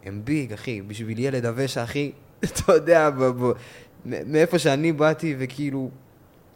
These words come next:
זה ביג, זה ביג. בזי, קיי ג'י סי, אחי, זה... אתה יודע, יש, יש עדה שלמה פה, שיש לנו איזה תרבות, תרבות, אתה יודע, תקרא לזה תרבות מוזיקה שחורה, תרבות היפ-הופ, תרבות דאנסול, אני לא יודע איך תקרא לזה, אבל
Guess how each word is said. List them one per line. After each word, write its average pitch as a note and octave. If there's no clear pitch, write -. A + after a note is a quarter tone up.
זה -
ביג, A2
זה G2
ביג. A2+
בזי, B2
קיי C#3+
ג'י A#2+
סי, C#3+
אחי, A#2
זה... G2+
אתה -
יודע, B2+
יש, B2+
יש B2
עדה B2
שלמה B2+
פה, B2+
שיש A#2
לנו A#2+
איזה G2
תרבות, B2+
תרבות, C3
אתה A#2
יודע, A#2
תקרא A#2+
לזה A#2
תרבות A#2+
מוזיקה B2+
שחורה, A#2
תרבות A#2+
היפ-הופ, A#2+
תרבות A#2+
דאנסול, B2
אני C3+
לא F3
יודע E3+
איך D3+
תקרא B2+
לזה, G2+
אבל F#2